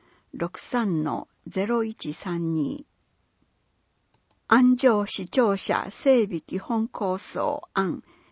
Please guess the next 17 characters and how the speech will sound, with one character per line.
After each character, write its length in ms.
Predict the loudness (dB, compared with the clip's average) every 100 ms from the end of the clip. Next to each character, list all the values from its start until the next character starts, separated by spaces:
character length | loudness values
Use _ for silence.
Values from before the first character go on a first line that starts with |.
| _ 0
へ 80 |
の 240 | 0 0 -6 -8
意 100 | -6
見 320 | -2 0 0
募 160 | -4
集。 440 | -6 -6 -8 -10 -14 _ _ _ _ _ _ _ _ _ _ _ _ -2
現 320 | 2 2 2 2
庁 240 | 2 2
舎 180 | 0 0
の 220 | 0 -2
課 160 | -6 -2
題 300 | 0 0 -4
等 360 | -4 -2 -2
を 140 | -2 -6
整 280 | -4 -4
理 120 | -4 -6
し、 280 | -6 -8